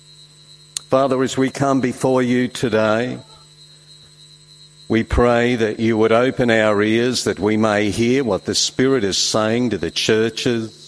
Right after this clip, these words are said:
We pray that you may open our eyes, that we may behold deep and wondrous things out of your word.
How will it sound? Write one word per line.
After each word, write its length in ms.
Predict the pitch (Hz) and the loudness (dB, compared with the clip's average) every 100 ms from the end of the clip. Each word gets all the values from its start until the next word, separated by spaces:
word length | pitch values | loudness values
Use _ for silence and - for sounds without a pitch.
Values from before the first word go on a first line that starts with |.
| - - - - _ - - - - - - | -20 -20 -20 -20 _ -20 -20 -20 -20 -12 -4
We 120 | 85 | -4
pray 460 | - 117 117 135 | 0 2 2 2
that 260 | 127 120 - | 0 -2 -2
you 100 | 131 | 0
may 280 | 117 117 113 | 2 2 2
open 360 | 123 135 120 | 0 -2 0
our 300 | 107 101 95 | 2 2 2
eyes, 480 | 92 95 107 120 - | 0 0 -2 -4 -4
that 260 | 107 - - | -4 -4 -4
we 180 | 113 127 | -2 0
may 280 | 127 120 | 0 0
behold 600 | 110 104 98 101 101 95 | -2 -4 0 0 0 -2
deep 420 | 98 113 151 151 - - - - | 0 0 0 -6 -16 -20 -20 -12
and 240 | 90 87 78 | -6 -4 -2
wondrous 600 | 87 120 117 113 95 - | -2 -2 -2 -4 -4 -4
things 760 | 110 87 82 82 82 - - - - - - - | -4 -2 -2 -4 -6 -8 -10 -14 -20 -20 -18 -4
out 180 | 95 87 | -2 -2
of 140 | 78 | -2
your 320 | 87 87 85 | -2 -2 -2
word. 480 | 82 85 85 87 90 | -2 -2 -2 -6 -8